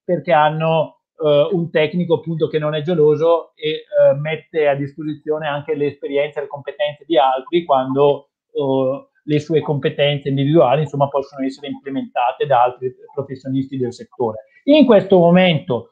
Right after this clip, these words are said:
io sono nel panico perché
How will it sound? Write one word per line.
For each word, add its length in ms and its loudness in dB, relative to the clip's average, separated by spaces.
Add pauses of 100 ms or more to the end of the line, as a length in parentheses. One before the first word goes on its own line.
(120)
io 360 4
sono 320 4
nel 240 -2
panico 680 0
perché 760 0